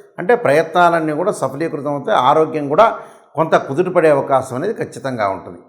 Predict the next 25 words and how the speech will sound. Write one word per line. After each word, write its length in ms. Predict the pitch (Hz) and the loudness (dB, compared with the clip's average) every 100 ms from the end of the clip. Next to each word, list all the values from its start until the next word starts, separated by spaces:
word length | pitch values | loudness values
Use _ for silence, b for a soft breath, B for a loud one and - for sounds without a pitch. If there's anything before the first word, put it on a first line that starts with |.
| 156 | -6
నేను 160 | 196 180 | -4 -4
చెప్పిన 240 | 175 180 175 151 | -6 -4 -2 0
పరిహారాలన్నీ 600 | 147 147 143 139 135 131 | 2 4 4 0 -6 -6
కూడా 120 | 135 135 | -6 -4
చేసుకోండి, 400 | 123 117 147 170 - B B B - | -8 -8 -8 -6 -6 B B B -8
మీకు 160 | 151 143 | -6 -4
మంచి 180 | 139 131 | -4 -6
సుఫలితాలు 460 | 139 135 147 139 123 | -6 -4 -2 0 -2
జరిగే 180 | 120 117 | -2 -4
అవకాశం. 260 | 113 113 104 175 | -4 -4 -2 -2
ముఖ్యంగా 380 | - 285 277 269 214 | 2 2 6 6 6
ఈ 40 | 175 | 6
రాశి 260 | 175 185 233 214 | 6 6 6 8
వాళ్ళు 320 | 208 175 143 170 220 - - _ _ _ _ _ _ _ _ _ _ | 8 6 2 2 -2 -8 -20 _ _ _ _ _ _ _ _ _ _
ఏమి 260 | 139 190 233 - | 2 2 2 0
చేయాలంటే 460 | 202 185 170 170 226 | 4 4 4 2 -2
కొన్ని 160 | 180 165 151 | -2 0 2
పరిహారాలు 520 | 165 185 196 190 180 | 2 6 6 6 4
చేసుకోవటం 460 | 160 - 143 135 170 - | -2 -4 -6 -4 -4 -2
చాలా 220 | 131 135 123 | 0 0 -4
మంచిది. 360 | 117 - 123 202 - | -8 -10 -10 -8 -4
ఈ 40 | 160 | 2
రాశి 240 | 160 165 185 | 2 2 2
వాళ్ళు 160 | 175 147 | 2 2
అంటే 160 | 165 | 2